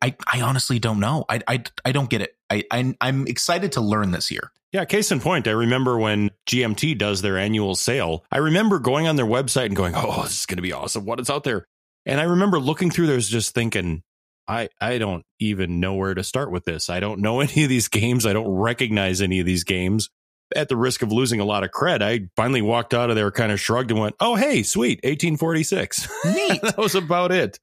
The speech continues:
Speaker 1: Well, yeah, I've done the same thing. And I've played Coin, which is interesting, a, a coin game. I've played the Cuba Libre one, and I'd like to play that more often, but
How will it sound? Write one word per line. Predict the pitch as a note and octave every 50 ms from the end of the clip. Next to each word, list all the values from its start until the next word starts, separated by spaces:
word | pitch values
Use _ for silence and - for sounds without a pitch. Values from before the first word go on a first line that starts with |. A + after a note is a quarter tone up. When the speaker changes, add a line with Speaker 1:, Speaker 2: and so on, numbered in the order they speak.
| _ -
Speaker 1:
Well, | E3+ F#3+
yeah, | G#3+ C4+ D4 A#3+
I've | G#3+ F3+
done | G3+ A3+ G#3+
the | G#3
same | F#3 - G#3+ G3+ F#3+
thing. | - - A3+ G#3 D3 A#2+ A#2
And | B2+ C#3+
I've | D#3 D#3 - - _ -
played | D3+ D#3+ F#3 A3+ B3+ A#3 F3 - -
Coin, | - - - D3 C3+ A2+ G2+ F2+ G2 A2+ C#3+ D#3 - _
which | - A2+ A2 - -
is | A#2 G#2+ G#2 G2 - - - - - -
interesting, | B2 A#2 G#2+ - A2 G2+ - - F#2+ F2+ G2 G2+ -
a, | G#2 G#2 - -
a | G2+
coin | - A#2+ G#2+ F#2+
game. | F2+ F#2 F2+ F2+
I've | F2+ F2 -
played | - G#2 G2 F#2+ F#2 F2 F#2
the | G2+ G2 F2+ F2 F2
Cuba | - - - G#2+ F#2+
Libre | F#2+ F#2+ F#2+ F2+ F2+ E2+ D#2+
one, | E2 D#2+ D2 - G#2+ - _ _ _ _ _ _ -
and | G2+
I'd | G2+ G2
like | A2+ A#2 -
to | G#2+
play | - - G#2+ G2+
that | F#2 F2+ D2
more | F2+ F2 F2+ A2
often, | D#3 G3+ G3 - - E2 E2+ F2 -
but | - F2+ F2 -